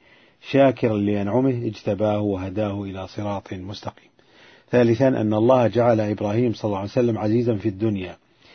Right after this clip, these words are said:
لأنه جعل أشرف الناس وهم الأنبياء والرسل من نسله من بعده إلى يوم القيامة، جزاءً على قيامه بنشر التوحيد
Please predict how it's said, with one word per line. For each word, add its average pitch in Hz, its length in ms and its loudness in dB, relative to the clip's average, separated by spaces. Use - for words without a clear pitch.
لأنه 123 720 2
جعل 120 600 6
أشرف 135 460 2
الناس 113 520 2
وهم 123 260 6
الأنبياء 110 500 4
والرسل 123 640 2
من 117 300 4
نسله 123 400 0
من 120 200 2
بعده 123 320 6
إلى 113 300 4
يوم 101 160 2
القيامة، 92 500 -10
جزاءً 127 420 6
على 113 220 4
قيامه 117 500 2
بنشر 113 380 -2
التوحيد 110 600 0